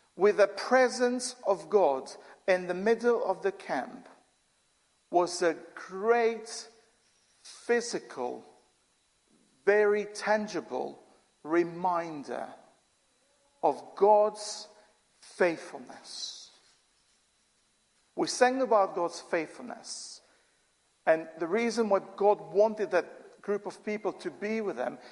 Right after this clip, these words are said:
is so they could worship him, so they could know him. So what does God do? He pitches his tabernacle in the middle of his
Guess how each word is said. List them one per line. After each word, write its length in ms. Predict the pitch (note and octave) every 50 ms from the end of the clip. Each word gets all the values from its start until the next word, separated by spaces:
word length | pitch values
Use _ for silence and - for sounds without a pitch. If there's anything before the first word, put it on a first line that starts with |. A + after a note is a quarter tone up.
| - -
is 160 | - F#3+ E3
so 120 | - - F#3
they 160 | - F#3 F#3
could 220 | F3+ - F#3+ - D3+ D#3 D#3+
worship 500 | F#3 G#3 G3+ F#3+ - - - - - -
him, 160 | B2+ - C3 - - - - _
so 160 | - - - G3
they 160 | E3 G3 F#3+
could 260 | F#3+ - F#3 F3+ E3+
know 600 | E3+ E3 E3+ F3 F3+ F#3 F#3+ G3+ G3+ G3+ G3 F3+
him. 260 | D#3 B2+ B2 A#2 - - - - - - _ _ _ _ _ _ _ _ _ _ _ _ _ _ _ _ _ _ _ _ _ _ _ _ _ _ _ _ _ _ _ _ _ _ _ _ _ _ _ _ _ _ _ _ _ _ _ _ _ _ _ _ _ _ _ _ _ _ _ -
So 120 | - D#3+
what 260 | C#3 D3+ G3 A3 G#3+
does 180 | A3 G#3+ G3+ -
God 280 | F3 G#3 G3 G3 F#3+
do? 220 | F#3+ G3+ G#3+ A3+ A3+ A3 - - _ _ _ _ _ _ _ _ _ _ _ _ - -
He 180 | - A#3 A#3 A#3
pitches 600 | A#3 - - G#3 A3 G#3+ A3 - F3+ C#3+ - -
his 360 | - - G3+ G#3+ F#3+ - -
tabernacle 720 | - - G3 F3+ F3+ F3+ D3 B2+ A2+ - - - - - - _ _ _ _ _ _ _ _ _ _ _ _ _ _ _ _ _ _ -
in 180 | D#3+ D3+ D3
the 60 | C#3+ D3+
middle 600 | D3+ D#3 E3+ G3 G3 G3 - C#3 A#2+ A#2 A#2+ - - _ _ _ _ _ _ _ _ _ _ _ _ _ -
of 140 | C#3+ C#3 -
his 360 | - D3+ C#3+ C#3 - - -